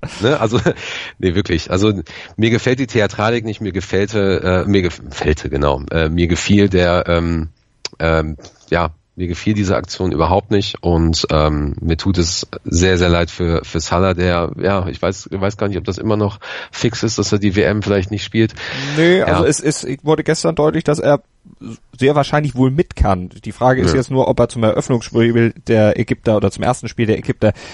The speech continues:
Speaker 2: wieder mit dabei sein wird oder dann
Speaker 1: Ja,
Speaker 2: erst im
Speaker 1: genau.
Speaker 2: zweiten einsteigen kann. Obwohl auch der Liverpooler Physiotherapeut gesagt hat, eigentlich braucht so eine Verletzung drei bis vier Wochen, bis man sie im Griff hat. Aber das scheint
Speaker 1: Ja.
Speaker 2: dann doch etwas schneller zu gehen.
Speaker 1: Genau,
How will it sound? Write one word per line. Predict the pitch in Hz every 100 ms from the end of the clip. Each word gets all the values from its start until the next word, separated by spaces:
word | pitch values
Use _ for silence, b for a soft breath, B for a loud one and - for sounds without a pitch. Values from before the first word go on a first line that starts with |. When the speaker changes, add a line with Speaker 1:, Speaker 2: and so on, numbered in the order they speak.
| B
Speaker 2:
wieder | 123 117
mit | 113 117
dabei | 107 110 113
sein | 117 110
wird | 117
oder | 117 104
dann | 104
Speaker 1:
Ja, |
Speaker 2:
erst | 101 107
im |
Speaker 1:
genau. | 101
Speaker 2:
zweiten | 120 120
einsteigen | 113 104 107 - 104 107 98
kann. | 123 131 B B
Obwohl | - 127 123
auch | 117
der | 113
Liverpooler | 110 120 135 - 135 123 113
Physiotherapeut | - 139 143 131 135 120 117 123
gesagt | - 113 117
hat, | 113
eigentlich | 110 127 131
braucht | 117 123 -
so | 123
eine | 120 113
Verletzung | - 107 113 - 120 110
drei | 104 110
bis | 117
vier | - 117
Wochen, | 113 120 117
bis | 113 - - -
man | 101 107 104
sie | 104
im | - 104
Griff | 95 117 -
hat. | 95 -
Aber | 98 98 - B B B
das | 101
scheint | - 104 101
Speaker 1:
Ja. | 104
Speaker 2:
dann |
doch | 101 104
etwas | 101 95
schneller | - 110 95
zu | -
gehen. | 95 92 - - B B B B B B B
Speaker 1:
Genau, | - 101 92